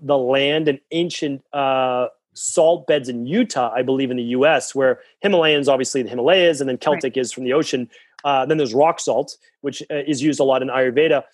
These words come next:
Speaker 1: Um, but I wouldn't say, so I agree with you. I think there's actually a little bit of iodine in there, but it's not like an iodized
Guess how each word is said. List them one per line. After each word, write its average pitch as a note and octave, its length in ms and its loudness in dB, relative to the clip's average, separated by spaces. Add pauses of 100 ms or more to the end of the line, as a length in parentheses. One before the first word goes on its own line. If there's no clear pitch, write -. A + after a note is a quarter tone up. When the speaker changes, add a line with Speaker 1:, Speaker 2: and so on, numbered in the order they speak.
(240)
Speaker 1:
Um, E3+ 340 -2
but G#3+ 320 0 (160)
I E3+ 80 2
wouldn't D4 380 -2
say, - 300 -6
so G3+ 240 0
I F#3+ 120 4
agree G#3 240 0
with B3+ 120 0
you. F#3+ 80 4
I D3 40 0
think C4 140 -4
there's D#4 140 0
actually G#3+ 260 2
a E3 60 2
little E3+ 160 2
bit E3 80 0
of D3+ 80 2
iodine E3 420 2
in E3+ 120 -2
there, A3 200 0 (200)
but F#3+ 100 0
it's F#3+ 160 -6
not A#3 200 2
like G#3+ 140 0
an F3 100 0 (120)
iodized F3 720 0